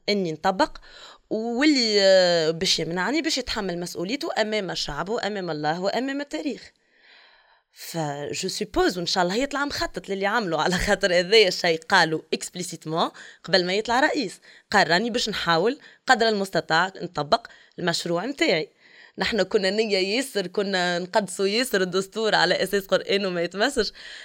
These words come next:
صحيح، موافقة سليم، آه، كورونا جات عاونته. Elle a accéléré la chose. مش هو il a accéléré sa décision بالكورونا، je pense.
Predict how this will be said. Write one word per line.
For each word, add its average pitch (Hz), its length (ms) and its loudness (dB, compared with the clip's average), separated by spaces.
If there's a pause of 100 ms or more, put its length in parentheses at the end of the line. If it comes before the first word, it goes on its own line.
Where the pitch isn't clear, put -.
صحيح، 330 340 6
موافقة 240 400 0
سليم، 254 480 -2
آه، 180 180 6
كورونا 185 420 -2
جات 240 200 -6
عاونته. 254 500 -8 (360)
Elle 165 80 0
a 165 100 4
accéléré 208 460 2
la 214 200 4
chose. 202 260 -4 (380)
مش 269 240 -4
هو 311 220 6
il 214 160 4
a 196 60 4
accéléré 220 640 2
sa 196 100 4
décision 190 480 -4
بالكورونا، 185 680 -2
je 190 120 -4
pense. 214 300 -2